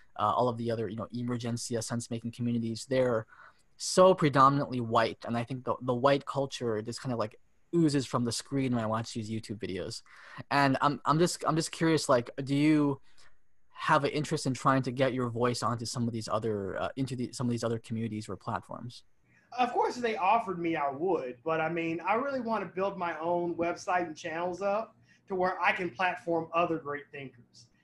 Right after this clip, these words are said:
Speaker 2: and have kind of, like, our own integral black media started up.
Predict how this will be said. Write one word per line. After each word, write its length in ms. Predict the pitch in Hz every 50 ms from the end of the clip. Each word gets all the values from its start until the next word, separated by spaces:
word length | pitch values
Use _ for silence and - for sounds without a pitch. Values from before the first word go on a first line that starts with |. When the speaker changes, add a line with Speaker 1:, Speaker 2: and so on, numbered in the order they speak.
| _ _ -
Speaker 2:
and 100 | 170 170
have 300 | 160 170 175 170 160 - -
kind 180 | - 185 175
of, 60 | 160
like, 180 | 160 160 165 165
our 200 | 165 170 175 165
own 240 | 175 180 180 175 180
integral 460 | 160 165 170 170 160 160 160 143 143 -
black 260 | 160 156 151 151 151
media 380 | 151 156 160 165 151 139 127 120
started 400 | - - 147 135 127 123 127 120
up. 100 | 117 -